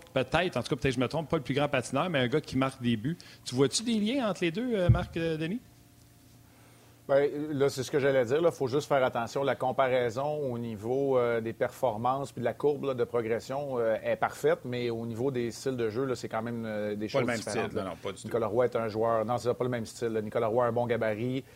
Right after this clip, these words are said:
Speaker 2: C'est vrai que c'est pas le meilleur patineur. C'est un joueur hyper responsable défensivement. Puis son rôle sur le jeu de puissance,
Speaker 3: Ok.
Speaker 2: même dans les rangs juniors, là, ça a jamais été le corps arrière, ça a jamais été le chef d'orchestre, là. Lui, il était en avant du filet, puis il était capable, pour, pour un, un joueur de son gabarit, pour travailler en espace restreint, là,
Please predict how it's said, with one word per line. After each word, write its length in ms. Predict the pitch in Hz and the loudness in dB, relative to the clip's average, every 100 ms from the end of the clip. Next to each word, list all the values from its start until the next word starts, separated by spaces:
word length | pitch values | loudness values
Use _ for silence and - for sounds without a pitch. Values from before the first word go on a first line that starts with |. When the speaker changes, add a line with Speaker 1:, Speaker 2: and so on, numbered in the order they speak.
| - - | -20 -14
Speaker 2:
C'est 120 | - | -4
vrai 120 | 107 | -2
que 80 | 120 | -2
c'est 40 | |
pas 120 | 123 120 | -2 0
le 40 | |
meilleur 200 | 117 117 | 2 0
patineur. 520 | 113 - 123 127 127 | 0 -4 0 2 2
C'est 120 | - | -2
un 100 | 113 | -6
joueur 220 | 107 120 117 | 0 0 0
hyper 420 | 135 104 127 123 | -2 4 4 4
responsable 540 | 117 - 120 113 123 | 0 -2 -4 0 0
défensivement. 760 | 123 113 120 - 113 101 120 135 - - - | 0 -2 -4 -4 -8 -4 -2 -4 -6 -20 -18
Puis 100 | 117 | -8
son 180 | - 117 | -2 4
rôle 180 | 127 147 | 4 4
sur 140 | 120 | 0
le 80 | 120 | 0
jeu 120 | 117 | 0
de 60 | 117 | -2
puissance, 320 | 107 135 151 | -2 -2 -2
Speaker 3:
Ok. 40 | |
Speaker 2:
même 100 | 143 | -2
dans 80 | 156 | 0
les 140 | 139 127 | 2 2
rangs 120 | 135 | 2
juniors, 400 | 110 120 143 160 | 0 0 2 2
là, 100 | 143 - - - - | 0 -4 -16 -20 -6
ça 180 | - | -2
a 20 | 123 | 2
jamais 240 | 127 135 | 2 2
été 100 | 135 | 0
le 80 | 151 | 4
corps 160 | 139 | 6
arrière, 340 | 127 120 135 151 | 6 6 6 6
ça 120 | 127 | 2
a 40 | |
jamais 220 | 113 127 135 | 0 0 -2
été 140 | 147 | -2
le 20 | |
chef 220 | 131 131 | 0 0
d'orchestre, 460 | 113 110 - 135 - | 0 -2 -2 -2 -2
là. 40 | |
Lui, 140 | 110 127 | -4 0
il 20 | |
était 120 | 131 | 2
en 80 | 127 | 2
avant 160 | 123 135 | 2 0
du 100 | 113 | -2
filet, 440 | - 110 123 127 | -8 -4 2 2
puis 220 | 123 110 - - - - - | 2 -4 -6 -12 -20 -14 -4
il 40 | |
était 140 | 110 | 0
capable, 360 | 123 120 139 135 | 2 4 4 4
pour, 140 | 147 | 0
pour 220 | 143 143 143 | 2 4 4
un, 100 | 139 | 4
un 80 | 147 | 2
joueur 160 | 135 165 | 4 4
de 80 | 160 | 4
son 200 | 143 139 | 2 4
gabarit, 360 | 131 127 127 | 4 4 2
pour 120 | 160 | -2
travailler 280 | - 120 123 | 0 2 2
en 80 | 139 | 0
espace 340 | 123 - 127 | 0 2 0
restreint, 480 | - 113 - 117 160 | 0 -4 -4 -6 -4
là, 140 | 143 | -2